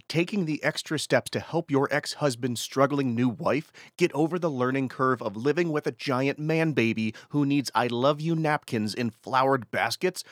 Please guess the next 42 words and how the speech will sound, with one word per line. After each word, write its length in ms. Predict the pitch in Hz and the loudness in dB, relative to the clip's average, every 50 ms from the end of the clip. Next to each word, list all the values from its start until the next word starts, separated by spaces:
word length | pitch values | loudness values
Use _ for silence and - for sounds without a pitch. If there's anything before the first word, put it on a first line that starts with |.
| - - | -10 -2
otherwise 500 | - 151 151 165 151 135 143 135 123 - | 0 2 2 2 2 2 0 0 0 -2
he's 240 | - - 160 156 - | -4 -4 -4 -2 -2
a 60 | 120 | -2
nightmare 540 | 101 98 101 104 117 135 139 147 143 135 131 | -2 -4 -2 -2 -2 -2 -2 -2 -2 -2 0
to 100 | 120 107 | 0 -2
live 300 | 92 92 104 110 117 143 | -2 -2 -4 -4 -2 0
with, 240 | 156 165 175 - _ _ _ - - _ _ _ | 0 0 0 0 _ _ _ -20 -20 _ _ _
knowing 460 | 143 151 170 190 202 196 185 175 151 | -6 -2 2 2 4 4 4 2 2
that 120 | 143 139 139 | 0 0 0
you 100 | 135 127 | -2 -4
could 160 | - 131 110 | -2 -4 -4
have 260 | - 113 107 107 98 | -2 0 0 0 0
the 100 | 98 95 | -2 -6
satisfaction 880 | - - - - 123 117 127 139 - - - 120 113 110 - - 120 113 | -6 -6 -6 -6 -6 -6 -6 -6 -6 -2 0 0 0 -2 -2 -6 -8 -8
and 180 | 107 110 98 110 | -8 -6 -4 -4
revenge 520 | 104 95 90 87 110 104 107 110 107 - | -4 -4 -6 -4 -4 -2 -2 -2 -4 -6
of 220 | 101 85 - 101 | -8 -12 -12 -8
watching 340 | 120 127 131 - - 147 127 | -4 -4 -4 -4 -4 -8 -8
her 140 | 113 123 110 | -8 -8 -10
struggle 380 | - - - 117 110 104 110 101 | -10 -6 -2 -2 -2 -2 -2 -6
to 80 | 107 | -10
figure 280 | - - 120 92 110 107 | -6 -4 -4 -2 -2 -2
that 200 | 95 98 98 92 | 0 0 -2 -2
out. 260 | 85 82 76 57 - _ _ _ _ _ _ _ _ _ _ _ _ _ _ _ _ _ _ _ _ _ _ _ _ - | -2 -4 -4 -6 -10 _ _ _ _ _ _ _ _ _ _ _ _ _ _ _ _ _ _ _ _ _ _ _ _ 2
It 180 | 156 160 - | 2 2 4
takes 240 | - 165 147 - - | 4 4 4 4 4
a 80 | 127 110 | 2 2
much 320 | 104 117 131 131 - - | 4 4 4 4 4 2
bigger 240 | - 135 104 117 113 | 2 2 2 2 -2
person 340 | - - 120 113 107 - 117 | -2 0 0 0 0 -2 -2
than 140 | 110 104 104 | -2 0 0
I 140 | 101 98 | 0 0
am 200 | 101 104 98 98 | 0 -2 -2 -4
to 80 | - - | -6 -6
be 140 | 95 110 104 | -6 -6 -6
doing 320 | - - 120 113 120 120 | -2 -2 -2 0 0 0
what 140 | 123 120 135 | -2 -2 -2
Lupe 240 | 135 135 135 - 143 | -2 -2 -2 0 0
is 260 | 135 131 127 117 - | 2 2 2 0 0
doing 320 | - 143 160 185 143 104 | 0 2 2 2 2 0
right 180 | 90 85 - - | -2 -4 -6 -8
here, 340 | - 92 78 67 - - | -8 -8 -8 -8 -10 -16